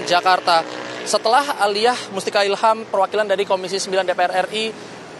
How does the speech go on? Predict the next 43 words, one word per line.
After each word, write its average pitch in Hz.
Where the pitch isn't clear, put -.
turun 285
langsung 240
ke 208
pendemo 208
dan 190
mengajak 185
perwakilan 196
dari 190
lima 196
organisasi 175
profesi 180
bidang 170
kesehatan 175
ini 190
untuk 185
masuk 185
ke 196
dalam 214
untuk 208
selanjutnya 214
dilakukan 214
audiensi. 196
Dan 190
audiensi 226
tadi 247
juga 254
berjalan 220
sekitar 233
satu 240
jam, 214
kurang 208
lebih 233
lamanya 220
dari 226
pukul 226
tiga 214
belas 214
waktu 220
Indonesia 214
Barat 214
setelah 214
Aliyah 202
turun 208